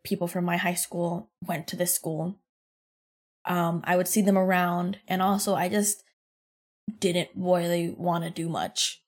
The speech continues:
I just wanted to go to class, work, hang out with my friends, hang out with my boyfriend, this, that, that, this, like, enjoy life. Um, and then I lost my job.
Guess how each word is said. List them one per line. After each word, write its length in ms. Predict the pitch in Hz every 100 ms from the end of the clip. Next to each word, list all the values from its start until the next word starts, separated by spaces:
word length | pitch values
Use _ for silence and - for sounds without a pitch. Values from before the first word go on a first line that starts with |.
| -
I 420 | 180 175 175 165 -
just 200 | 180 185
wanted 440 | 175 175 175 175
to 680 | - 180 165 160 - - - - _ _ _ -
go 100 | 180
to 80 | 180
class, 480 | 196 175 180 - -
work, 380 | 185 165 - _
hang 220 | 196 190 175
out 80 |
with 60 | -
my 100 | 175
friends, 340 | - - -
hang 140 | - -
out 60 |
with 60 | -
my 80 | 180
boyfriend, 440 | - 117 - -
this, 120 | 185 -
that, 220 | - -
that, 200 | 107 -
this, 240 | 113 202
like, 200 | - - - _ _ -
enjoy 400 | 196 190 180 185
life. 480 | 190 185 214 - - _ _ _ _ _ _
Um, 640 | 233 202 190 180 175 208 214 _ _ _ _ _ _ _ _ _ _ _ _ _ _ -
and 200 | 233 226
then 1000 | 220 214 214 208 208 208 202 202 220 - _ _ _ _ _ _ -
I 100 | 214
lost 260 | 208 196 196
my 80 |
job. 240 | 190 -